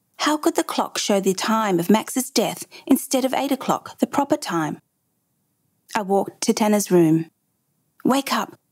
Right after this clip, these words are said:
Wake up! You're not going to believe what I just saw," I told him.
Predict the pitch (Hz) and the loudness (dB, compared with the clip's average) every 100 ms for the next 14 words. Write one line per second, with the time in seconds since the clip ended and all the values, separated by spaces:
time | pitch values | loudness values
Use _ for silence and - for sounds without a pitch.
0 | _ _ 247 269 269 262 - - _ - | _ _ 0 0 0 -2 -4 -14 _ 2
1 | 254 302 311 233 196 202 202 254 196 180 | 4 4 2 -2 0 2 2 2 0 -2
2 | 175 170 208 - 214 233 170 165 175 170 | -2 -2 -4 0 2 2 2 -2 0 0
3 | 170 170 170 | 4 4 2